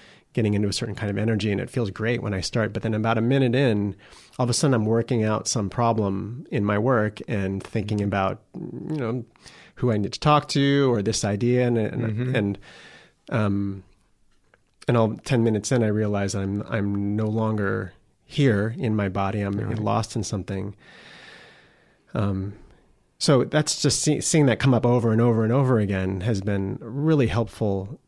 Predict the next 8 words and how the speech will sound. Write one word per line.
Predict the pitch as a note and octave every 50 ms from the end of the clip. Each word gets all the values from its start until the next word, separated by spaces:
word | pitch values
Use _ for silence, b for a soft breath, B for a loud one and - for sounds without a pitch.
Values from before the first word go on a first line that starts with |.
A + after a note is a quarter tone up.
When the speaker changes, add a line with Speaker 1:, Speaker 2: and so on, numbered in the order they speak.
| _ _ _ _ -
Speaker 1:
to | - - A#2+ A2 G#2 G#2 G2+ G2 G2 F#2+ F#2+ F#2+ F#2+ F#2 - - - _ _ _ _ _ _ _ _ _ _ _ _ - C#3 B2
just | B2 B2+ D3+ F#3+ F#3+ - - - - -
understand | C3+ C3 B2 A#2+ G#2+ F#2+ - - - - D#3 E3 B2+ G2 F#2+ F#2 G2
about | F#2+ G#2 G2+ G#2
myself. | G#2 G#2 G2 F#2 - - G#2 G2 F#2+ - -
And, | A#2+ A#2+ A#2
Speaker 2:
Right. | - - -
Speaker 1:
and, | - C3+ A#2 A#2 -